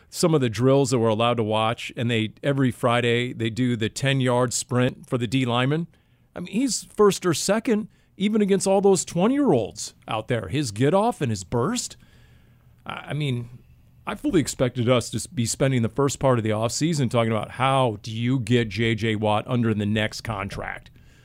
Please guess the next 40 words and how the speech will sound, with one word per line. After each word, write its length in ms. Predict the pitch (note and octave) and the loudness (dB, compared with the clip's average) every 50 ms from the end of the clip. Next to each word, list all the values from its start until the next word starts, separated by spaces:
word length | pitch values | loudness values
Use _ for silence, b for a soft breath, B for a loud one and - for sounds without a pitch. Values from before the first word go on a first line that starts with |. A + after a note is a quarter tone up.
| b b b b b b b b b b b b b b - | b b b b b b b b b b b b b b -12
So 180 | - - F#2+ | -8 -6 -4
I 60 | F#2+ A2+ | -2 2
guess, 320 | B2+ D3 D3 - - - | 2 2 2 2 4 4
um, 340 | B2+ A#2 A2+ A2 G#2+ A2 - - | 4 6 4 4 2 -2 -4 -4
you 100 | C3 B2 | -2 -2
know, 240 | A#2 G#2 G2+ G2+ G2 - - | 0 -2 -2 -6 -8 -10 -6
the 80 | C3+ B2 | 0 4
worst 240 | C3+ F#3+ G3+ F#3+ - | 4 4 4 4 2
case 180 | C#3+ C3 B2 | 2 2 2
scenario 320 | - B2+ A#2 A#2 A#2 A#2 A2+ | 2 0 0 0 2 0 0
is 80 | G#2+ | 0
he 80 | G2+ A#2 | -2 0
goes 240 | A2 B2 A#2 G#2+ - | 0 0 0 0 0
somewhere 320 | - B2+ A2+ A2 A2 A2+ | 0 0 0 0 2 0
else. 400 | A#2 A2 G2+ G#2 - - - - - | 0 0 -2 -2 -6 -8 -10 -8 -8
Uh, 340 | - A#2 A2+ A2 A2 A2 - | -6 -4 -4 -4 -4 -4 -6
you 120 | - A#2+ A2 | -6 -6 -6
know, 100 | A2+ A2 | -4 -4
the 80 | G#2+ | -4
best 260 | G#2 - E3+ F#3 - - | 0 2 2 2 2 2
case 200 | - C#3+ C3 - | 0 0 0 0
scenario 420 | - B2+ B2 A#2+ A#2+ A#2 A2+ A2 | 0 2 2 2 4 4 2 2
is 80 | A2+ G#2 | 2 0
he 80 | A#2 | -2
played 320 | G#2+ - B2 B2+ A#2+ A#2 G#2+ | -2 0 2 2 2 2 2
another 300 | A2 A#2+ A#2+ A2 A2 G2+ | 0 0 0 0 -2 -2
season 320 | - C#3 C3 A2 A2+ G#2+ | -2 -2 0 0 0 -2
for 100 | A#2 A2 | -2 -4
the 80 | G#2 G2+ | -4 -2
Cardinals, 460 | - B2+ B2+ B2 A2 G#2+ G#2 F#2+ A2 | 0 2 2 2 2 0 -2 -2 -2
and 100 | A2 - | -2 0
somewhere 260 | - E3 D#3+ D3+ D3+ | 0 2 4 4 4
in 80 | D3+ C3 | 4 2
between 360 | A2+ - - C#3+ C#3+ C#3 C3 | 0 -2 -2 -2 0 2 2
is 100 | A#2+ G2 | 2 0
he 80 | A#2 | -2
plays 300 | A#2 - F3 F3 E3+ - | 0 2 2 2 2 0
for 120 | - F3+ E3+ | -2 -4 0
no 220 | D#3+ G#3 D#4 F4+ | 4 4 6 6
one. 240 | F4+ D4+ B3 - - | 4 2 0 0 -2